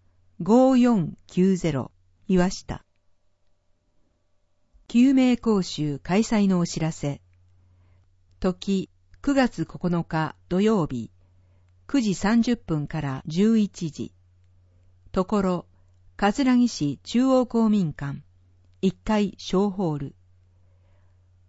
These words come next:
講習内容、救命入門コース、九十分、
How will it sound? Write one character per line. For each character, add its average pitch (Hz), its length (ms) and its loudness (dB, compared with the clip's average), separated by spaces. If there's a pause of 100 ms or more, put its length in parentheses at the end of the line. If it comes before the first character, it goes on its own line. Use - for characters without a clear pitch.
講 254 220 4
習 254 280 2
内 214 260 2
容、 143 260 -6 (680)
救 254 280 4
命 240 260 4
入 220 260 4
門 226 240 4
コ 170 160 -4
ー 143 40 -4
ス、 - 280 -12 (680)
九 226 200 4
十 214 160 0
分、 - 380 -10